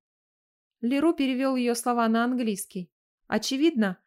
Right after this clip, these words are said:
кроме него греческий язык также понимал и Бернт Хаузер. Именно поэтому он кивнул головой ещё до того, как французский консул перевёл слова Елены. «Обязательно проверим», сказал Бернт. «Вы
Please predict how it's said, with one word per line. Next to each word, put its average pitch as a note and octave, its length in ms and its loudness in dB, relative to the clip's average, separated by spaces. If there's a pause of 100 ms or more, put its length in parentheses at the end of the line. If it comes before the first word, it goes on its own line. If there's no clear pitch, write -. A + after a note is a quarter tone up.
(180)
кроме A3+ 280 6
него A#3 240 2
греческий A3+ 560 -2
язык A3 320 -4
также G3 360 -2
понимал G#3+ 580 -2
и A3 80 0
Бернт G#3+ 400 -2
Хаузер. G3 580 -6 (480)
Именно C4+ 320 -2
поэтому D4 420 0
он A3 140 2
кивнул G#3+ 400 0
головой A3 440 0
ещё G#3+ 200 -4
до G#3 120 0
того, A#3+ 300 0
как G3 220 -8
французский G#3 540 -4
консул C4 520 -6 (180)
перевёл G#3+ 400 2
слова G3+ 440 -2
Елены. G3+ 480 -2 (680)
«Обязательно F#3+ 760 2
проверим», E3+ 600 -2 (680)
сказал G#3+ 440 0
Бернт. G3 460 -2 (640)
«Вы G#3 560 2